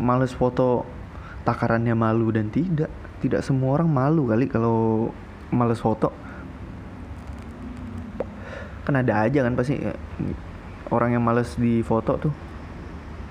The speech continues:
Bukan ada aja sih, pasti banyak sih. Alah, udah mulai ngomel-ngomel, dimulai dengan topik-topik yang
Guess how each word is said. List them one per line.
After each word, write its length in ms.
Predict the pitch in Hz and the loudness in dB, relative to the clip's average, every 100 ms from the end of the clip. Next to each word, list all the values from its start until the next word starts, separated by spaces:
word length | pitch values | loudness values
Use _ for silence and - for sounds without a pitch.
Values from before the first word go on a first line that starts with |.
| - - - - - - - - - - - - - - - - - - - - - - - - | -12 -12 -10 -10 -12 -12 -12 -12 -12 -12 -12 -12 -12 -12 -12 -12 -12 -12 -12 -12 -12 -12 -10 -2
Bukan 240 | 117 113 | 0 2
ada 320 | 107 107 101 | 4 4 4
aja 100 | 147 | 4
sih, 140 | 120 127 | 2 0
pasti 240 | 123 - | 0 0
banyak 400 | 135 107 147 127 | 2 4 2 0
sih. 180 | - 123 - - - - - - - - - - - - - - | 0 -2 -4 -12 -12 -14 -14 -14 -14 -12 -12 -12 -14 -14 -10 -2
Alah, 440 | 165 147 160 170 143 | 2 4 4 4 4
udah 120 | 127 | 2
mulai 200 | 127 127 123 | 4 4 4
ngomel-ngomel, 600 | 127 131 139 151 147 127 | 4 4 4 4 4 4
dimulai 360 | 120 120 123 127 | 4 4 4 4
dengan 240 | 123 127 123 | 4 2 2
topik-topik 640 | 131 - - 123 135 131 | 2 0 2 2 2 2
yang 480 | 117 127 127 127 123 | 2 2 2 0 -2